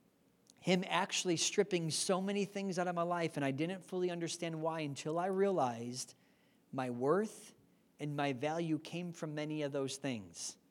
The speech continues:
It came from all the text messages, from all the people I discipled, from the phone calls I got to help them meet the needs of people, from the car that I drove, to the things that I wore, to realize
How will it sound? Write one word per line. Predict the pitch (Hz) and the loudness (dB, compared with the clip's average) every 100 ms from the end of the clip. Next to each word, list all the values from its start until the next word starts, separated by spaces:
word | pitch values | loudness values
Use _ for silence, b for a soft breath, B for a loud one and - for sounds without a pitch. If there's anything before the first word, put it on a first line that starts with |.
| b b b - | b b b -12
It | - | -2
came | 165 151 | 0 0
from | 156 | 0
all | 143 147 | 0 2
the | 139 | -2
text | - 170 - 170 | -2 -4 -2 -4
messages, | 160 - 151 165 156 | -4 -4 -2 -2 -2
from | 151 | -2
all | 143 | 0
the | 131 | 0
people | 131 170 170 | -2 -4 -2
I | 160 | -2
discipled, | 160 156 - 160 160 165 | -2 -4 -2 -2 -2 -4
from | 143 139 | -4 -6
the | 120 | -4
phone | - 165 165 | -2 -2 -2
calls | 170 160 | -2 0
I | 160 | 0
got | 156 156 165 B B - | 4 4 2 B B -8
to | 131 | 0
help | 151 156 | 2 2
them | 160 156 | -2 -4
meet | 156 170 | -4 -4
the | 151 | -2
needs | 151 165 151 | -2 -2 -2
of | 143 | -4
people, | - 160 165 160 | -2 0 4 2
from | 156 139 | 2 0
the | 123 | 0
car | - 165 170 | 2 2 4
that | 165 | 4
I | 160 | 2
drove, | 160 135 160 156 160 160 B B | -2 2 6 8 6 4 B B
to | - | -6
the | 123 120 | -6 -2
things | 175 180 156 | 0 0 2
that | 170 | 2
I | 160 165 | 2 0
wore, | 165 165 147 123 120 - b b - | 2 6 6 6 0 -6 b b -4
to | 143 | -4
realize | 120 170 185 156 131 127 123 117 - | 2 4 6 6 4 0 -4 -4 -8